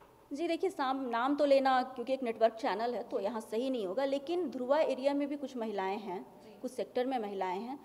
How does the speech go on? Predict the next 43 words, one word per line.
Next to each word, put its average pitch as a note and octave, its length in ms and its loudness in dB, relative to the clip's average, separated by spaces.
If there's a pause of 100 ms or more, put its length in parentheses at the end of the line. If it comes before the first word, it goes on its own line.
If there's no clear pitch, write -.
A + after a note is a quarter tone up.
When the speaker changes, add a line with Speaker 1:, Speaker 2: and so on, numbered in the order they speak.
(220)
Speaker 2:
जी। G#3+ 60 -14
Speaker 1:
जो E4+ 180 0
इसमें D4+ 420 -2
बहुत D4 300 -4
ठोस B3 240 2
कदम F#3 200 0
उठा E3 280 -8
रही D#3+ 200 -6
हैं। F#3 180 -14 (320)
ठोस B3+ 260 -6
कदम C#4+ 440 0
मतलब D#4+ 220 -2
एक E4 120 -8
backup G#3+ 360 0
support G#3+ 480 2 (520)
बनकर A3 340 2
काम F#3 260 -4
कर F3 180 -4
रही F#3 200 -8
हैं, C#4+ 100 -10 (420)
और D4 120 2
उन E4 180 0
महिलाओं D4+ 440 2
को E4+ 180 0
अभी D4+ 220 2
हम D#4 120 -4
लोग E4 140 0 (440)
जागरूक A#3+ 400 -4
भी D#4+ 140 -2
कर D#4+ 220 -2
रहे D#4+ 120 0
हैं E4 80 -2
और D#4+ 100 2
सामने A3+ 400 -4
भी G3+ 120 -6
ला A#2 100 -4
रहे G#2 180 -10
हैं, E3+ 180 -18 (220)
Speaker 2:
जी। - 240 -20
Speaker 1:
क्योंकि E4 200 0
ये F#4+ 140 2
ज़रूरी G#3+ 440 -2
है। F#3+ 200 -12